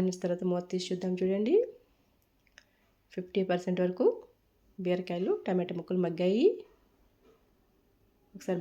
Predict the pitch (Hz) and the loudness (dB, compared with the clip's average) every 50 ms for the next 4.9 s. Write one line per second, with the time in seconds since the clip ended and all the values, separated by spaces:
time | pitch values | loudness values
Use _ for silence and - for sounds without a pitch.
0 | 170 170 170 175 185 180 - 175 175 - 185 185 180 - - - - - - - | 0 0 0 0 -2 -2 -2 -4 -2 -2 -2 -2 0 2 2 2 2 0 -6 -18
1 | _ _ _ _ _ _ _ _ _ _ _ _ _ _ _ 254 247 - 247 254 | _ _ _ _ _ _ _ _ _ _ _ _ _ _ _ -20 _ -20 -20 -20
2 | 254 - - - _ _ _ _ _ _ _ _ _ _ _ _ _ _ _ 254 | -20 -20 -20 -20 _ _ _ _ _ _ _ _ _ _ _ _ _ _ _ -16
3 | 247 247 - - - - 196 185 - 208 294 440 480 - - - _ _ _ _ | -16 -16 -16 -20 -10 -10 -6 -4 0 0 2 0 0 -2 -8 -20 _ _ _ _
4 | _ _ - 285 190 175 180 190 190 - 196 190 190 - - 226 370 | _ _ -14 -8 -4 0 0 0 0 0 0 0 0 0 2 2 2